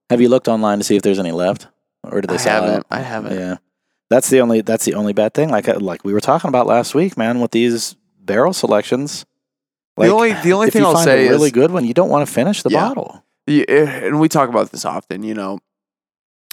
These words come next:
Speaker 2: through Bourbon Enthusiast, it is a barrel pick, I will, but I, me being just reluctant to do any sort of,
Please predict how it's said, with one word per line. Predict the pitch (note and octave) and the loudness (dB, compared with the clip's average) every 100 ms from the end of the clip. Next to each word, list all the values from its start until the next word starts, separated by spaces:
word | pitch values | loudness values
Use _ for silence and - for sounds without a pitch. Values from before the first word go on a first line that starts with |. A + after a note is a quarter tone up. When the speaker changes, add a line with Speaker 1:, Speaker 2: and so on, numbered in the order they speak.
| _ _ _ _ _ _ _ _ D3+ | _ _ _ _ _ _ _ _ -10
Speaker 2:
through | - E3 | 0 2
Bourbon | D3+ C#3+ C#3 | 4 2 2
Enthusiast, | B2 B2+ A#2 A2 G2+ - | 0 0 0 -2 -4 -2
it | C3 | 0
is | D3+ D3+ | 0 0
a | C3+ | -2
barrel | B2 A#2+ A2+ | 0 2 0
pick, | - A#2 A2+ | 0 -2 -2
I | G#2 | -4
will, | A2 A#2 A2+ G#2+ | 0 2 2 -2
but | C3+ B2 A2+ - - - _ _ _ _ _ _ - | 0 0 0 -4 -20 -20 _ _ _ _ _ _ -4
I, | C#3 E3+ F#3+ D#3 C#3 C#3+ D3+ _ _ _ _ _ - | 0 0 2 2 0 -4 -12 _ _ _ _ _ -8
me | C3+ C3 | -2 -2
being | B2+ B2+ B2 B2 A#2+ A#2+ A#2 A#2 - | 0 0 0 -2 -4 -4 -6 -8 -6
just | C3 A#2 - - - - | -4 -4 -6 -8 -12 -12
reluctant | B2+ C3+ C3 B2+ A#2+ B2 A#2+ | -2 0 2 2 0 -6 -4
to | - | -2
do | A2+ A2 | 0 2
any | G#2+ A#2 | 0 -2
sort | - A2+ G#2+ | 0 0 0
of, | G#2+ G2+ - | -2 -4 -14